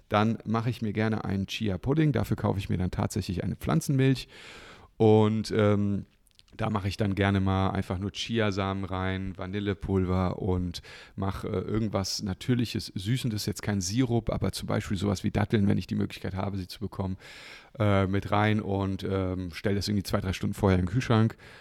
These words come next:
Und ich liebe es und du hast jetzt keine Unmengen an Kalorien, du hast keine unnatürlichen hinzugefügten Inhaltsstoffe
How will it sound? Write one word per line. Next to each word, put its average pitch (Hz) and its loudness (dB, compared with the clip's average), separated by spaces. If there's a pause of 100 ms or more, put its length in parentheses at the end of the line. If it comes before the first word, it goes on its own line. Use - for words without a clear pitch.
(220)
Und 95 0
ich - -16
liebe 127 2
es 107 2
und 98 -4
du 92 -4
hast - -4 (420)
jetzt - -16
keine 98 -2
Unmengen 127 4
an 104 2
Kalorien, 101 2
du 95 0
hast 90 -6
keine 98 -4
unnatürlichen 101 0
hinzugefügten 95 -2
Inhaltsstoffe 98 0